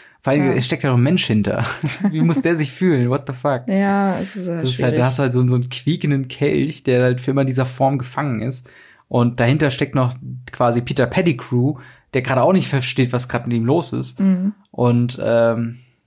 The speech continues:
Speaker 1: ja.
Speaker 2: Ich weiß auch nicht. Wahrscheinlich darf man diese Ethikfrage halt zu dem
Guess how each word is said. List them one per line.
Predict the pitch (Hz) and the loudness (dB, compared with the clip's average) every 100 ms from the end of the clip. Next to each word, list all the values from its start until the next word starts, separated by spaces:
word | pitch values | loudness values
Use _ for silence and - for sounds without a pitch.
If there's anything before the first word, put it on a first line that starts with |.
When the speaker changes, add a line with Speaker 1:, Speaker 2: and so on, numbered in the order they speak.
| _ - | _ -10
Speaker 1:
ja. | 104 | -2
Speaker 2:
Ich | |
weiß | 196 196 | -2 0
auch | 226 | 2
nicht. | 208 185 - 185 | 2 0 -4 -4
Wahrscheinlich | 180 190 190 | 2 2 4
darf | 180 185 | 2 0
man | |
diese | 175 170 | 0 0
Ethikfrage | 175 175 175 - 170 165 170 | -2 -4 -6 -6 -4 -4 -2
halt | 160 160 | -4 -4
zu | - | -6
dem | 165 160 | -4 -4